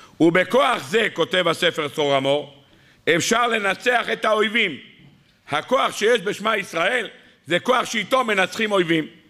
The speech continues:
מאיפה אתה יודע? שמשה רבינו רצה להרוג את המצרי, אומר צור המור, הוא השתמש בשתי פעמים של קריאת שמע, שנאמר, "ויפן כה וכה". איך הוא הרג אותו?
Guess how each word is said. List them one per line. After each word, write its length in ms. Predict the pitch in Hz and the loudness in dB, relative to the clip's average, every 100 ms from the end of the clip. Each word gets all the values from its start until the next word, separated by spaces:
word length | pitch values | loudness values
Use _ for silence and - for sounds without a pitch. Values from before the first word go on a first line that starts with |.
| - | -6
מאיפה 320 | 123 175 185 | -2 0 0
אתה 160 | 165 165 | 0 2
יודע? 340 | 143 127 123 151 - - _ _ - _ | 2 2 0 -4 -12 -20 _ _ -20 _
שמשה 600 | - 170 175 180 247 254 | -2 0 2 2 0 0
רבינו 340 | 208 208 226 180 | 0 0 0 0
רצה 320 | 170 - 226 | 0 0 0
להרוג 420 | 208 170 180 202 | 0 0 -2 -6
את 120 | 180 | -6
המצרי, 560 | 175 165 143 185 190 147 - - | -6 -6 -10 -4 -2 -4 -8 -8
אומר 300 | 135 165 147 | -4 -2 -2
צור 280 | - 151 | 0 2
המור, 400 | 143 139 156 - - _ _ _ _ _ | 2 0 -2 -6 -20 _ _ _ _ _
הוא 120 | - 156 | 0 2
השתמש 600 | 170 - 180 214 233 170 | 2 -2 -2 0 -2 -2
בשתי 380 | 180 - 233 240 | -4 0 -2 0
פעמים 360 | 214 190 220 202 | -2 -2 -2 -2
של 200 | 196 175 | -4 -2
קריאת 340 | 180 208 190 | 0 0 -2
שמע, 300 | 190 196 160 - - - | -2 -2 -2 -6 -18 -8
שנאמר, 680 | 156 160 160 208 214 190 175 - - - - | -2 0 0 0 0 -2 -6 -18 -20 -20 -6
"ויפן 460 | 127 196 220 - 208 - | -2 -2 -2 -4 -6 -2
כה 160 | 190 185 | 0 0
וכה". 300 | 165 180 185 - - _ - _ _ - | 0 0 -4 -6 -20 _ -20 _ _ -4
איך 200 | 175 180 | -2 0
הוא 80 | 202 | 0
הרג 220 | 170 151 | 0 -2
אותו? 340 | 135 135 156 | -6 -6 -8